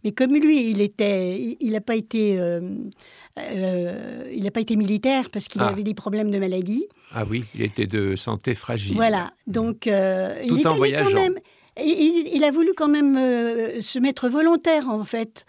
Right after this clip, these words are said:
Speaker 2: Oui.
Speaker 1: pour, euh, pour transporter les blessés.
Speaker 2: Oui,
Speaker 1: Il a fait ça
Speaker 2: oui.
Speaker 1: un peu.
Speaker 2: Oui.
Speaker 1: Et puis, bon, il a écrit ses poèmes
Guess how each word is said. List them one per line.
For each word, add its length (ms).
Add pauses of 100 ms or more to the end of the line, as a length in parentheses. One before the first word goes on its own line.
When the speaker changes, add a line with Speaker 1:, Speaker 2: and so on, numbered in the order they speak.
Speaker 2:
Oui. 200
Speaker 1:
pour, 220
euh, 220
pour 280
transporter 560
les 120
blessés. 500 (260)
Speaker 2:
Oui, 180
Speaker 1:
Il 80
a 40
fait 140
ça 160
Speaker 2:
oui. 60
Speaker 1:
un 40
peu. 240 (340)
Speaker 2:
Oui. 180 (200)
Speaker 1:
Et 100
puis, 180
bon, 180
il 100
a 40
écrit 220
ses 140
poèmes 320